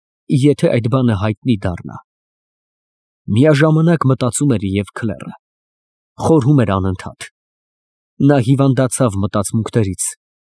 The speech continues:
հյուծվեց մտածելուց, չորացավ խորհելուց։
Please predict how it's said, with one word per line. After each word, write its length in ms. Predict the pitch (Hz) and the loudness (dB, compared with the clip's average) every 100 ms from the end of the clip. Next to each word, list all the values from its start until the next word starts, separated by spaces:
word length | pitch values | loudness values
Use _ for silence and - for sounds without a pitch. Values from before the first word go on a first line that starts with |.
| - | -10
հյուծվեց 600 | 98 120 156 - 156 127 | 0 2 2 2 0 0
մտածելուց, 720 | 117 110 110 98 110 87 - - _ _ _ - | -2 -2 -2 -4 -4 -6 -6 -8 _ _ _ -4
չորացավ 520 | - - 156 165 135 | -2 -2 -2 0 -2
խորհելուց։ 500 | - 101 101 87 - | -2 -4 -4 -6 -10